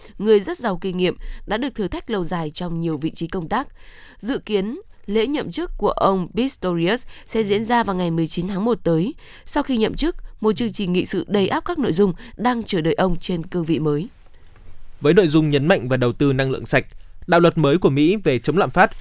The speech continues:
Speaker 2: có thể được coi là văn kiện quan trọng nhất về khí hậu kể từ khi Hiệp định Paris về biến đổi khí hậu được ký kết cuối năm hai nghìn không trăm mười lăm.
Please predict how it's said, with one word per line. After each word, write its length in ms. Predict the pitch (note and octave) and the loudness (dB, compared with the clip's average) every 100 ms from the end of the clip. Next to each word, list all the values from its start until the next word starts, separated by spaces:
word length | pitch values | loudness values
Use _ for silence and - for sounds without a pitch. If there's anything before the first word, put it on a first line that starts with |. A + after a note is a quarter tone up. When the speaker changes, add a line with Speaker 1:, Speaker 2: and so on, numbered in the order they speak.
| - - | -14 -4
Speaker 2:
có 100 | - | 2
thể 120 | A3+ F3 | 4 4
được 180 | C#3 | 2
coi 200 | - D3+ | 2 4
là 80 | C#3 | 4
văn 180 | C3 C#3 | 0 0
kiện 260 | D3 B2+ C3 | 0 -2 2
quan 200 | C#3+ C#3 | 0 2
trọng 220 | - A2+ | -2 0
nhất 220 | C3+ - | -2 0
về 100 | C#3 | -4
khí 180 | B2 C3 | 0 2
hậu 200 | F3 - - - - | 2 2 -6 -6 2
kể 120 | D3+ | 2
từ 140 | C#3+ | 2
khi 180 | C3 E3 | 0 2
Hiệp 120 | D#3 | 2
định 220 | C3 C3+ - | 0 -2 2
Paris 320 | C#3+ C#3+ C#3 A#2+ | 2 4 2 2
về 100 | B2+ | 0
biến 180 | A#2+ C3 | 2 2
đổi 120 | D#3 | 2
khí 160 | - C#3+ | 2 0
hậu 140 | D#3+ | 0
được 220 | - A#2 | -2 -4
ký 120 | - A#2+ | -2 2
kết 360 | F#3 G3+ - | 2 2 -2
cuối 200 | - B2+ | 0 2
năm 180 | C#3+ D3+ | 2 0
hai 120 | D3 | 0
nghìn 160 | B2 A2 | -2 -2
không 140 | C3 | -2
trăm 200 | A#2+ C3+ | 0 0
mười 80 | A#2 | 4
lăm. 160 | C3+ | 4